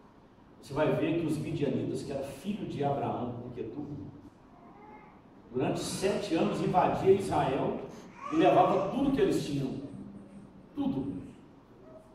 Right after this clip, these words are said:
Sete anos, irmão, eles plantavam, os midianitas iam lá e levavam. Aí criava boi, cabras,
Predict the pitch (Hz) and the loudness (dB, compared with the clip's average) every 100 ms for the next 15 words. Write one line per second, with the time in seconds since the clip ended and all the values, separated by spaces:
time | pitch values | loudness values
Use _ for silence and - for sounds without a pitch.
0 | - - - - - 254 277 254 226 190 | -20 -20 -20 -16 0 2 4 4 4 4
1 | 147 147 151 151 185 151 165 - - 165 | 2 2 2 0 0 2 2 2 0 -4
2 | 160 143 147 151 147 151 135 135 113 110 | -4 0 0 0 -2 -2 0 0 0 0
3 | 107 101 101 - - - - - - - | 0 -4 -6 -10 -12 -14 -12 -12 -12 -6
4 | 139 151 175 175 175 - 139 190 214 - | 0 2 8 10 10 8 6 8 8 6
5 | - 139 - - - - - - - | 0 2 2 0 -4 -6 -8 -12 -16